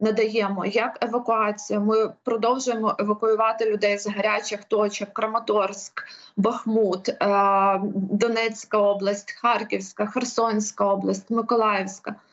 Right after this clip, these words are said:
Ми продовжуємо евакуювати людей звідти, ми продовжуємо шукати прихисток,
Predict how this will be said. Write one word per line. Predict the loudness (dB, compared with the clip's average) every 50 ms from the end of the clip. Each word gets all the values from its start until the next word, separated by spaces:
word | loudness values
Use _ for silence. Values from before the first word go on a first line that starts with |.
| -20 -20 -20 _ _ 0
Ми | 0 0 2
продовжуємо | 2 -2 0 0 0 -2 -2 -2 -4 -2 0 0 0 0
евакуювати | 0 0 0 0 0 2 0 2 2 2 0 2 0 2
людей | 2 2 2 2 2 2
звідти, | 0 -2 -4 0 0 0 0 0 -2 0
ми | 0 0
продовжуємо | 0 -2 -2 0 2 2 2 2 0 2 2 2 2
шукати | 0 -2 -2 0 0 0 0 0 -4
прихисток, | -2 0 0 0 0 0 -2 -4 -4 0 -2 -2 -2 -2